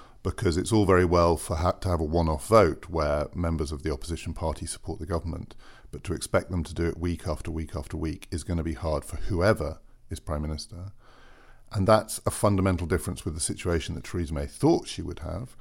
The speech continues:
Two things would have been true. Say she'd won a majority of forty, there wouldn't have been a leadership challenge, because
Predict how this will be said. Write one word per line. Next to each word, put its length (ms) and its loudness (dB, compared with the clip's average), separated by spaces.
Two 180 8
things 240 2
would 60 -2
have 80 -2
been 120 -2
true. 280 -2
Say 200 0
she'd 200 -4
won 140 0
a 40 0
majority 400 -2
of 80 -6
forty, 560 -4
there 120 0
wouldn't 220 2
have 100 -2
been 160 2
a 40 0
leadership 380 -2
challenge, 420 -6
because 420 -10